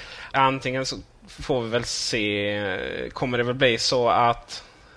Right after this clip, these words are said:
vi får mindre Mac-program på grund av det här, eller att vi får mer. Det är lite svårt att säga om det. Eh, det där kommer jämna ut sig också, för f-,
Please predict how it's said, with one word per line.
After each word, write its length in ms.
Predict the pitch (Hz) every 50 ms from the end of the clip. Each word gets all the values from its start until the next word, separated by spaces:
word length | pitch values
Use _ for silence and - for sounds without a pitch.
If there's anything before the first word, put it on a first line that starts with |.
| - - - - 147
vi 100 | 127 117
får 120 | - 120
mindre 280 | 117 117 110 104 101 104
Mac-program 480 | 120 131 131 - - 123 123 123 123
på 100 | 123 -
grund 200 | 127 127 123 123
av 60 | 127 131
det 60 | 131
här, 120 | 131 135
eller 240 | 135 135 135 127 127
att 160 | 131 127 -
vi 60 | 139
får 140 | 131 - 143
mer. 320 | 139 135 123 101 92 92 101
Det 80 | 113
är 60 | 120
lite 380 | 127 131 156 156 - - - 113
svårt 320 | - - 135 123 117 -
att 80 | 113 110
säga 280 | - 127 113 104 101 104
om 160 | 101 98 95
det. 80 | 98 - - - - - - - - - - - - - -
Eh, 540 | - - 117 117 113 113 113 113 107 107 107
det 120 | 104 147 143
där 80 | 165
kommer 240 | 165 - 139 120 117
jämna 340 | 113 117 113 113 110 120 139
ut 160 | 151 131 110
sig 200 | - - 120 123
också, 320 | 127 120 - - 113 110
för 100 | 107 -
f-, 220 | 131 - - 76